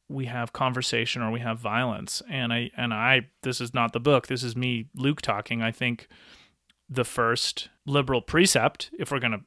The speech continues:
articulate one into social life, is forego violence forever until it is rational self-defense.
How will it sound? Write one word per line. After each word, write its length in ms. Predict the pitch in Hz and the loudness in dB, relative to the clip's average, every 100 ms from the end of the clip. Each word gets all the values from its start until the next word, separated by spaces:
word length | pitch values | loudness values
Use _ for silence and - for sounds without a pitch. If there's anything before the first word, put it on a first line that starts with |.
| - | -4
articulate 540 | - 143 - 139 117 | -2 -2 0 0 0
one 220 | 110 113 | 0 -2
into 400 | 127 127 - 135 | -2 -4 -2 -2
social 400 | 117 - 120 - | 0 0 0 2
life, 360 | 113 127 131 - | 4 6 4 2
is 540 | - 123 117 127 - - - | -4 -2 0 0 -2 -4 -10
forego 640 | - 151 135 131 127 131 | -2 2 6 8 8 6
violence 800 | 123 117 123 120 120 127 - - _ _ _ _ _ _ _ _ _ _ _ - - - - - | 6 6 6 4 0 0 0 0 _ _ _ _ _ _ _ _ _ _ _ -16 -14 -14 -14 -4
forever 540 | 143 127 139 143 123 117 | 4 8 10 8 8 6
until 480 | 117 117 156 143 135 | 4 2 2 4 4
it 100 | 127 | 4
is 520 | 123 123 123 - - - | 4 2 2 -2 -4 -4
rational 720 | 123 123 117 - 127 117 113 | 2 4 4 2 -2 0 0
self-defense. 800 | - 120 110 117 - 107 - - | 0 0 -2 -4 -4 -4 -8 -16